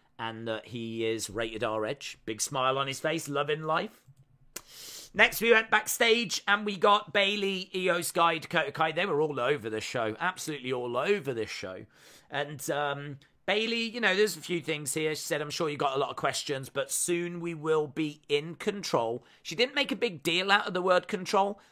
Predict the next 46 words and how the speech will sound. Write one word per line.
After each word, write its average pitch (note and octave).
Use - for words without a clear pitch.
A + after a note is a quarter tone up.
but E3+
it F#3
is G3
believed F3
that's E3+
gonna D#3
be D3
the C#3
name. C#3
But C#3+
there D#3
was D#3
no F#3+
confirmation E3
of E3+
that. F3+
I E3
don't G3+
know F#3+
if F3
maybe E3
this D3+
is D#3
what D3
they C#3
wanna C#3
go D#3
with E3
and C#3
it's A#2
just C#3+
not C3+
confirmed D#3+
yet. G2+
But C3
there D3
was C#3+
no D#3
confirmation C#3
that A#2
Control A#2
is A#2
gonna A#2
be A2
the A2
name. G#2